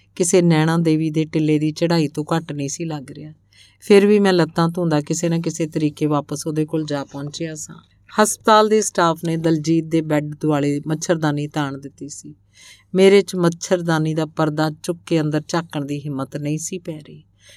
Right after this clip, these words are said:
ਮੈਂ ਉਹਦੇ ਪੈਰਾਂ ਵੱਲ ਖੜ੍ਹਾ ਮੱਛਰਦਾਨੀ ਦੇ ਮਹੀਨ ਜਾਲੀਦਾਰ ਪਰਦੇ ਵਿੱਚੋਂ ਦੀ ਉਹਦੇ ਚਿਹਰੇ ਵੱਲ ਝਾਕਣ ਦੀ ਕੋਸ਼ਿਸ਼ ਕਰ ਰਿਹਾ ਸਾਂ। ਪਤਾ ਨਹੀਂ ਉਹਨੂੰ ਲਾ-,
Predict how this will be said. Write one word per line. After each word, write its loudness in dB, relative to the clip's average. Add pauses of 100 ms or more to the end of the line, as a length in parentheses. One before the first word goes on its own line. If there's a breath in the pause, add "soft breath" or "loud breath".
(180 soft breath)
ਮੈਂ 6
ਉਹਦੇ 6
ਪੈਰਾਂ 2
ਵੱਲ 0
ਖੜ੍ਹਾ -2
ਮੱਛਰਦਾਨੀ -2
ਦੇ -2
ਮਹੀਨ -4
ਜਾਲੀਦਾਰ 0
ਪਰਦੇ -2
ਵਿੱਚੋਂ -6
ਦੀ -6 (400 soft breath)
ਉਹਦੇ 6
ਚਿਹਰੇ 4
ਵੱਲ 2
ਝਾਕਣ -4
ਦੀ -4
ਕੋਸ਼ਿਸ਼ -6
ਕਰ -6 (100)
ਰਿਹਾ -10
ਸਾਂ। -16 (580)
ਪਤਾ 4
ਨਹੀਂ 6
ਉਹਨੂੰ 6
ਲਾ-, 6